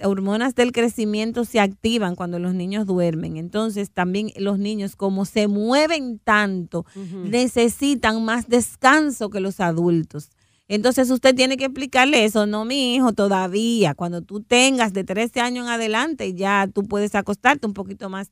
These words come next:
Speaker 1: tarde". Entonces, porque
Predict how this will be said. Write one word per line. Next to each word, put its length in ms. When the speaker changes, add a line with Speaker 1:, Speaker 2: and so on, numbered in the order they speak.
Speaker 1:
tarde". 440
Entonces, 480
porque 540